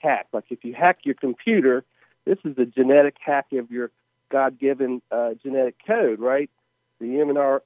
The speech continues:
M R N A, uh, vaccines actually, uh, alter your D N A permanently. So you basically become a genetically modified organism when you take them. And the problem is, it's, it's the old, uh,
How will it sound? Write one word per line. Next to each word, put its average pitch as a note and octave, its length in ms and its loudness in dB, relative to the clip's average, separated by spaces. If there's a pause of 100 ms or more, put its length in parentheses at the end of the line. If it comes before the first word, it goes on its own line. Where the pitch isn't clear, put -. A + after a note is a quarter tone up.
(220)
M D#3 120 0
R C#3 220 2
N C3 100 -2
A, C3 360 0
uh, A#2 320 -4 (120)
vaccines C#3 720 -2 (100)
actually, B2 680 -2 (960)
uh, G2+ 140 -4
alter C3+ 360 4
your B2 280 0
D B2+ 160 -2
N B2 80 2
A B2 140 0
permanently. G#2+ 840 0
So A2+ 60 -2
you A2 180 -4
basically B2+ 420 0
become A#2+ 320 0
a A#2 60 2
genetically A#2 680 -2
modified A#2 520 0
organism A2+ 500 -2
when G#2 140 -4
you G2+ 80 -10
take E3 380 0
them. G2+ 260 2 (640)
And B2 480 4 (140)
the B2 100 -4
problem F#3+ 480 0
is, C3+ 420 2 (160)
it's, C#3 180 -4 (220)
it's C3+ 180 -10
the D#3+ 180 4
old, F#3 300 6
uh, D3 280 2